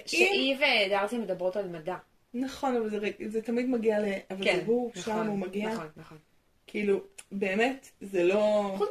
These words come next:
Speaker 1: מזה שלדעתי מבחן וכטל הוא מבחן, אה, בעייתי. זאת אומרת, הוא מבחן שהוא, הוא דרך טובה למדוד משהו, כי, כי זה משהו שקשה למדוד אותו.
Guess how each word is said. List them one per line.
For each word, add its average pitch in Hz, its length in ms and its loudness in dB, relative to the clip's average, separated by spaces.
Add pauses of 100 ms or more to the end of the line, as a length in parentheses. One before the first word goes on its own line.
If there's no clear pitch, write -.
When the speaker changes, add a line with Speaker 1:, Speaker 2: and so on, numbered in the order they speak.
Speaker 1:
מזה 427 80 0
שלדעתי 269 520 0 (100)
מבחן - 200 -8 (140)
וכטל 359 240 -4
הוא 269 80 2
מבחן, 240 460 -6 (140)
אה, 240 100 -2
בעייתי. 180 500 -4 (160)
זאת - 120 -12
אומרת, 208 340 -2
הוא 214 80 -4
מבחן 240 380 -6
שהוא, 247 720 -4
הוא 233 160 -2
דרך 240 460 0
טובה 214 300 2
למדוד 180 640 0
משהו, 175 500 -6 (420)
כי, 240 380 -4
כי 220 100 -4
זה 214 100 -2
משהו 233 200 -2
שקשה 208 300 -4
למדוד 202 300 0
אותו. 294 260 -4